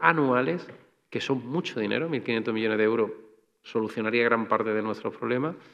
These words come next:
Y después, además, se está, ah, situando, eh, movimientos que son claramente de agravio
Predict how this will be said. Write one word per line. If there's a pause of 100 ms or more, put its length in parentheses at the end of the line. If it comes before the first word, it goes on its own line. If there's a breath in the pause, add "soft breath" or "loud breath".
(600 soft breath)
Y
después,
además,
se
está,
ah,
situando,
eh,
movimientos
que
son (380)
claramente
de
agravio